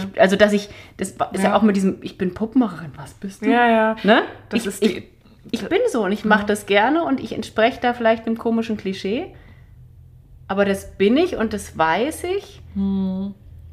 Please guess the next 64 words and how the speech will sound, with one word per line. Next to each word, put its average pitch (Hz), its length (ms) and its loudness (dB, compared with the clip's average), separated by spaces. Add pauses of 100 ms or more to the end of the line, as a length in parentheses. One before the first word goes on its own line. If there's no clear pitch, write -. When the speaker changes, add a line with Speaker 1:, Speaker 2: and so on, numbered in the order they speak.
(420)
Speaker 1:
Und 208 160 -2
da 208 60 0
ist - 240 -4
jeder 214 280 -2
auch 202 120 -8
anders. 262 360 -6
Und 185 120 -8
das 214 220 -2
Speaker 2:
Ja, 196 220 2
und 190 120 0
du 185 40 -6
stehst 180 400 -4
dazu. 196 440 -4
Ich 180 60 -10
meine, 180 140 0
das 185 80 -6
ist - 60 -10
natürlich 190 240 -8
auch - 60 -6
eine 185 100 -4
lebenslange 180 540 -6
Aufgabe. 160 640 -10 (400)
Ne? 185 240 -8
Speaker 1:
Ja. 208 200 6
Speaker 2:
Also 185 180 -2
dazu 190 340 -4
zu, - 200 -12
zu, - 220 -10
zu, - 160 -14
zu, - 280 -12
zu - 180 -10
sich 180 160 -10
selber 226 360 4
zu 226 140 -10
stehen, 214 580 -2 (560)
auch - 140 -4
zu - 200 -4
dem 190 320 0
zu 208 100 -8
stehen, 196 340 0
wo 190 80 -4
man 185 120 -2
vielleicht 185 200 -6
von 185 120 -6
der 175 100 -4
Norm 170 240 -4
abweicht. 214 800 -8
Speaker 1:
Ja. 226 220 4
Speaker 2:
Mit 190 120 -8
dem 196 360 -2
Beruf 190 480 -6
weichen 190 360 -2
wir 185 100 -6
in 180 60 -8
vielerlei 208 420 -6
Hinsicht 151 340 -14
von 165 160 -12
der 160 80 -10
Norm 151 240 -8
Speaker 1:
Ja, 208 160 2
Speaker 2:
ab. - 160 -4
Speaker 1:
ja. 214 180 -2
Speaker 2:
So, - 200 -10
ne? 233 260 -4